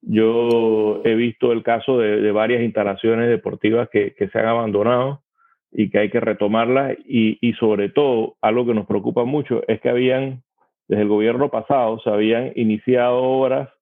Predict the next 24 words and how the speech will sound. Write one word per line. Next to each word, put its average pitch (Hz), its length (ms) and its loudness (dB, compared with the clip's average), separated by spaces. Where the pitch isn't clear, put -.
que 110 160 2
eran 131 400 -2
remodelaciones 120 1160 0
de, 110 320 0
de 113 140 -2
instalaciones 110 640 -2
que 113 120 2
ya 113 80 2
existían 139 580 -2
y 117 180 -2
que 120 80 0
han 117 100 0
estado 120 400 0
paradas, 107 460 0
o 95 80 -8
sea, 101 180 0
no, 110 220 -2
no 110 200 0
se 123 100 -2
han 120 120 -2
terminado. 104 540 0
Entonces 110 360 -2
eso 120 200 0
afecta, 120 560 -4